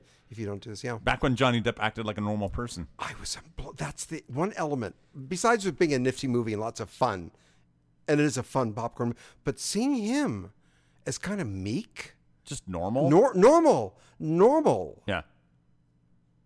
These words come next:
Speaker 2: No eccentric
Speaker 1: Nothing
Speaker 2: behavior?
Speaker 1: eccentric. Just an average guy thrust in this world of insanity, trying to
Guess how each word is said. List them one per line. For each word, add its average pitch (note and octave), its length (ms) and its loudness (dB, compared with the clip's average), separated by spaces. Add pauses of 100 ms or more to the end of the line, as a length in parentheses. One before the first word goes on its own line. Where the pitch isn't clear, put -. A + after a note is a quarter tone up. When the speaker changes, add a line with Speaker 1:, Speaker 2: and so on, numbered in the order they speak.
(500)
Speaker 2:
No A#2+ 320 0
eccentric A2+ 640 -6
Speaker 1:
Nothing F3 400 4
Speaker 2:
behavior? D#4 240 4
Speaker 1:
eccentric. B2+ 680 -4 (920)
Just F#3 200 -4
an E3 80 -4
average F3 360 0
guy D3 320 0 (180)
thrust - 720 0
in D3 140 0
this - 360 -2 (380)
world C3+ 260 -2
of D#3 100 -2
insanity, D#3 640 -4
trying B2 240 -8
to B2+ 140 -6